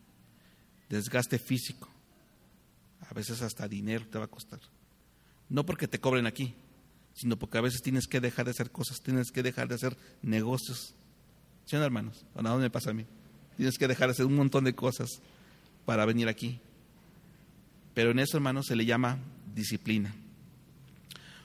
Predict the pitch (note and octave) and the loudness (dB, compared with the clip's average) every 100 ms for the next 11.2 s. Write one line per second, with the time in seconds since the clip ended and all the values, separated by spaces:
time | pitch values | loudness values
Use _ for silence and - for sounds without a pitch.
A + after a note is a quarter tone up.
0 | - - - B2+ C3+ C3+ C3+ C3+ B2+ B2 | -20 -20 2 6 8 10 10 8 6 0
1 | - - - - - - - - - - | -6 -12 -14 -16 -20 -20 -20 -20 -20 -20
2 | - - D#3 E3 G3 F3+ G3+ F#3+ D#3 B2+ | -8 4 6 8 6 8 8 8 4 2
3 | - - - - A#2+ A#2 C#3+ D3 C3+ B2+ | -2 -8 -8 -2 0 4 4 4 4 4
4 | B2+ B2 A2+ D3+ D#3+ D3+ B2+ - A#2 A#2+ | 4 4 4 4 4 4 2 4 4 6
5 | C#3 D3 D3 - A#2+ - D#3 D3 G#2+ C3 | 6 4 2 -2 -2 4 4 4 0 -4
6 | - - - - A#2+ B2+ - C#3 C#3+ - | -8 -18 -20 -8 -4 -2 4 4 4 -2
7 | - - - - - - B2 A#2 A2+ C3+ | -20 -20 -20 -20 -10 0 2 2 2 2
8 | C#3 C#3 - A#2 A2+ - C#3 C3+ C3 - | 2 0 -2 -4 -4 0 0 0 -2 -10
9 | - - - - B2+ B2+ C#3+ C#3+ D#3 D#3 | -20 -20 -12 -6 -6 -2 -2 0 0 0
10 | A#2+ - C3+ C3 B2+ A#2+ D3 D3+ - C3+ | -2 -4 -4 -2 -2 -2 0 0 0 0
11 | D3 E3 | 4 4